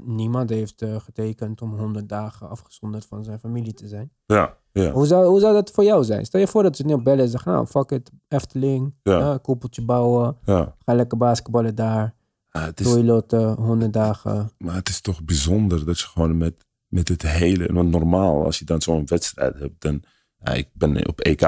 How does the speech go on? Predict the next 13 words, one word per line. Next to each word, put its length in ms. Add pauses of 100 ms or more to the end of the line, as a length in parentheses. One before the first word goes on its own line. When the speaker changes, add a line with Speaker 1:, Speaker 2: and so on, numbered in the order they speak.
Speaker 2:
geweest 380
en 60 (100)
toen 100
zaten 420
we 200
met, 220
met 240
z'n 80
allen 380
in 140
één 220
hotel. 480 (380)
Speaker 1:
Mhm. 260